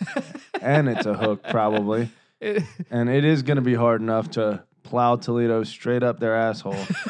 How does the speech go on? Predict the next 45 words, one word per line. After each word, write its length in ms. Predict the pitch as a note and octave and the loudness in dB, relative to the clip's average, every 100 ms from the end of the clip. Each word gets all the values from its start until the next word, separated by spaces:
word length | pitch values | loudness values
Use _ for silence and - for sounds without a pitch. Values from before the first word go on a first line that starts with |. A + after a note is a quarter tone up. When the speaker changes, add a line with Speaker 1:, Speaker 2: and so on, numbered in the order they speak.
| G#5+ F4 | -6 -4
Speaker 1:
<laughs> 100 | - - G#4+ - - | -4 -6 -6 -6 -4
Speaker 2:
You 80 | |
know? 380 | A#2 A2+ A2+ A2 - | -2 -2 -2 -4 -4
<laughs> 40 | - C3+ B2 - - - | -4 -4 -8 -16 -20 -20
So, 220 | - - | -10 -6
Speaker 1:
Uh, 380 | G#2 G2+ A#3 A#3 A3 | -4 0 2 2 2
Speaker 2:
if 80 | G3+ | 2
that 180 | B2+ B2+ | 2 2
answers 420 | C3 B2 A#2+ G#2+ | 0 -2 -6 -6
your 120 | A2 | -6
question. 400 | A2 A#2+ A2 - | -2 -2 -2 0
Speaker 1:
uh, 260 | G3+ G3 F#3+ | 0 0 0
I, 400 | G3+ G#3+ A3 G3+ | 0 0 2 2
I 40 | A#3+ | 4
went 220 | A#3+ G#3 | 2 0
with 160 | F#3+ | -4
Toledo 340 | - F3+ F#3 F3 | -2 -2 0 0
plus 280 | F3 E3+ - | 0 -2 -4
the 60 | |
s-, 140 | C#3+ - - | -12 -14 -10
plus 200 | F3 E3 | -6 -4
the 80 | - | -4
seven 240 | F3 D3+ | -6 -4
and 100 | D3+ | -4
a 20 | C#3+ | -2
half. 320 | D3 C#3+ - | -2 -4 -6
Mainly, 480 | D#3 E3 D#3+ D3+ - | -4 -2 -2 -4 -6
uh, 180 | C#3+ - | -8 -6
if 180 | D#3 D#3+ | -8 -4
you, 140 | D3+ | -6
if 200 | E3 D3+ | -6 -8
you're 100 | D3+ | -6
not, 180 | D#3+ F3 - | -6 -6 -8
if 180 | D3 | -12
you're 80 | D3+ | -10
getting 220 | D#3+ - | -8 -8
just 320 | D#3 - C#3+ - | -10 -6 -6 -6
seven, 460 | C#3 C#3+ C#3 D#3 _ _ - | -6 -6 -8 -12 _ _ -16
I, 180 | A#2 A#2 _ _ _ _ | -14 -14 _ _ _ _
sure, 400 | - C3+ B2 A#2+ | -14 -8 -6 -8
maybe 200 | C3+ C3 | -8 -8
you 100 | B2 | -8
push, 320 | G#2+ - C#3 - | -8 -8 -8 -8
but, 200 | A2 - _ _ | -12 -12 _ _
uh, 120 | - | -20